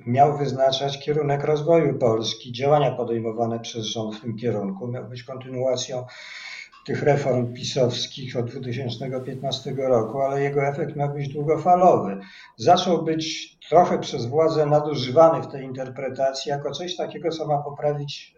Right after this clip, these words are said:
warunki bytowe, jako kolejny program, coś w rodzaju pięćset plus, tylko że, e, bardziej pogłębione, bardziej skuteczne.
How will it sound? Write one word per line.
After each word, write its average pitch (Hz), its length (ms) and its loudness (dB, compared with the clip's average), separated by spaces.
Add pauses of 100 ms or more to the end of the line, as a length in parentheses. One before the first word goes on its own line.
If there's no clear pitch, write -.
(120)
warunki 147 500 -2
bytowe, 143 540 0 (340)
jako 143 500 0 (220)
kolejny 165 440 4
program, 156 560 6 (360)
coś 151 180 -8
w 139 40 -10
rodzaju 147 420 -2
pięćset 147 480 -6
plus, 147 300 -2
tylko 117 240 -10
że, 113 140 -6
e, - 1160 -14 (280)
bardziej 123 300 -2
pogłębione, 123 720 -2
bardziej 113 360 -8
skuteczne. - 720 -6